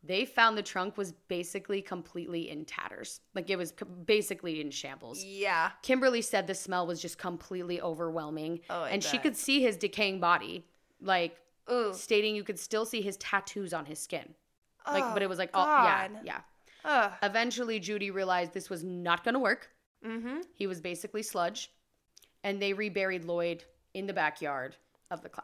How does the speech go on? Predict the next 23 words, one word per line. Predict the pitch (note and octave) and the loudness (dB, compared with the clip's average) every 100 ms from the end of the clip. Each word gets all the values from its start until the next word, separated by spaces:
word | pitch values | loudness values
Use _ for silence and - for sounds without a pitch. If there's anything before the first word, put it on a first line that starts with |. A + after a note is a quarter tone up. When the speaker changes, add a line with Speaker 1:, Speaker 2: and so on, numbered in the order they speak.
| - | -2
Speaker 1:
they, | F#3 | 0
Speaker 2:
In | A3+ | 2
Speaker 1:
they | G#3 | 2
Speaker 2:
the | |
Speaker 1:
just | - - | 4 6
left | A3 | 4
Speaker 2:
same | G3+ | 4
Speaker 1:
him. | |
Speaker 2:
spot. | E3 G#3+ F#3 | 2 6 6
Speaker 1:
Yeah, | F3 | 6
they | G3 | 4
Speaker 2:
Yeah, | |
Speaker 1:
just | E3+ F3 | 4 2
Speaker 2:
they | |
Speaker 1:
left | G3 | -2
Speaker 2:
just | G#3 | -2
Speaker 1:
him | D#3 | -2
Speaker 2:
threw | A3+ | -4
Speaker 1:
there. | |
Speaker 2:
the | G3 | -2
dirt | F#3 F3 | -2 -2
back | E3+ F3 F3 | -4 -8 -8
on. | F3+ F3+ | -10 -10